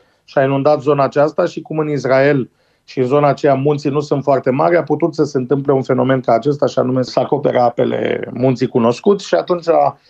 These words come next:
cu un pic de înflorituri, istoria a zis că s-au acoperit toți munții și oamenii așa s-au salvat."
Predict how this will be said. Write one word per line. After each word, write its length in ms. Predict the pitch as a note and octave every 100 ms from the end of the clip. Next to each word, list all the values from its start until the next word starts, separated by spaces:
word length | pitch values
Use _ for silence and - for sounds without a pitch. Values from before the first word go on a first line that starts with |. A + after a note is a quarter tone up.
| _ -
cu 100 | F#3+
un 240 | E3+ D3+
pic 200 | D#3+ C#3+
de 500 | C3+ C3 B2 A#2+ A#2
înflorituri, 880 | A#2+ B2+ C3+ B2+ B2+ G3+ G3 F3+ D#3+
istoria 460 | D3+ - F3 D#3+ C#3+
a 40 |
zis 200 | C3 A2+
că 120 | -
s-au 200 | - B2+
acoperit 400 | A#2 A#2+ C3 B2+
toți 220 | - A2+ C#3
munții 320 | E3+ D#3 D3
și 140 | -
oamenii 360 | C#3 C#3 C3+ C3
așa 160 | B2 B2
s-au 160 | A#2+
salvat." 420 | G2+ G#2+ G2+ -